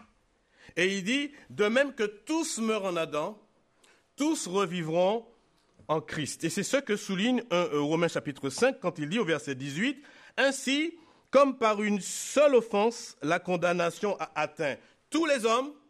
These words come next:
de même, par un seul acte de justice,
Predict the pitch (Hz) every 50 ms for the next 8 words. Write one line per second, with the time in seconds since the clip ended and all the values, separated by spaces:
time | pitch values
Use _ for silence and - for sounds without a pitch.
0 | _ _ _ _ _ _ _ _ _ _ - - 131 131 - 269 285 285 320 349
1 | 349 359 381 392 403 427 - _ _ _ - _ _ _ _ _ _ _ _ _
2 | - 208 214 208 233 247 262 269 269 - - _ _ _ _ _ _ _ _ -
3 | - - - - - - - 330 381 381 349 320 - - - 226 233 233 - -
4 | - 190 180 156 156 160 151 127 131 135 127 - - - 131 127 143 - - -
5 | - - - -